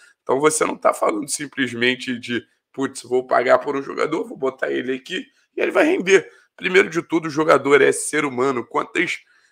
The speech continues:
é, negociações não dão certo, quantos jogadores que chegam e não conseguem corresponder pelo aspecto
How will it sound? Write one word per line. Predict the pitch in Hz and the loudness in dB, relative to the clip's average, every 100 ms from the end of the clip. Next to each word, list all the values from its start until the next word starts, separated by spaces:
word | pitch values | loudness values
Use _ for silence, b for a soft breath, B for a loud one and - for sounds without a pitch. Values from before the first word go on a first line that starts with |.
| - | 2
é, | 139 143 131 | 6 6 4
negociações | 139 143 143 139 131 - 147 156 - | 0 2 2 4 2 2 -2 -4 -4
não | 139 147 160 | -2 0 2
dão | 147 135 | 0 0
certo, | - 131 143 - 127 | -2 2 2 2 -10
quantos | - 139 156 | -8 -8 -8
jogadores | 147 139 127 139 127 | -2 0 0 -2 -4
que | 131 | -6
chegam | 127 - 143 131 - b b | -2 2 2 2 -4 b b
e | 151 | 0
não | 151 | 0
conseguem | 143 139 - 139 139 | 0 -2 2 4 4
corresponder | 131 135 131 - - 123 123 | 2 0 0 -4 -6 -4 -2
pelo | 139 139 139 | -2 0 2
aspecto | 135 - - 127 - | 2 0 2 2 2